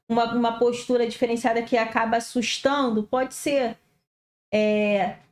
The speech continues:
mas problema específico nunca tive com isso. A galera pergunta muito também assim, como é trabalhar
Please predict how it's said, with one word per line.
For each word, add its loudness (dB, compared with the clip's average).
mas -4
problema 2
específico -4
nunca -2
tive -6
com -4
isso. -2
A 0
galera 2
pergunta 0
muito -2
também 0
assim, -4
como 0
é 2
trabalhar 0